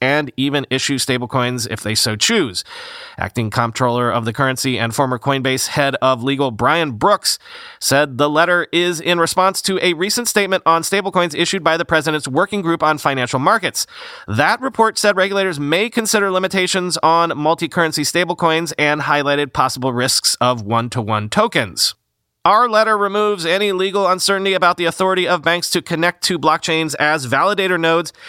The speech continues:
and thereby transact stablecoin payments on behalf of customers who are increasingly demanding the speed, efficiency, interoperability, and low cost associated with these products,"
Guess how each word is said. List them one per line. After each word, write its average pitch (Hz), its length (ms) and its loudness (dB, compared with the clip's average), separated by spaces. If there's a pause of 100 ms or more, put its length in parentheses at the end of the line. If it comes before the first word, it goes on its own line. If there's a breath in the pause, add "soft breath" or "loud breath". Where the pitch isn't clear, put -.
(140 loud breath)
and 101 240 -2
thereby 160 320 4
transact 160 480 0
stablecoin 160 680 0
payments 156 320 -2
on 156 220 2
behalf 156 340 0
of 139 100 -4
customers 190 520 -2 (340 loud breath)
who 170 80 2
are 190 140 4
increasingly 233 640 0
demanding 214 400 0
the 202 80 0
speed, 214 340 0
efficiency, 196 720 -2
interoperability, 185 1040 2
and 175 300 0
low 170 240 2
cost 156 380 0
associated 139 560 0
with 123 140 -4
these 131 140 -4
products," 214 480 0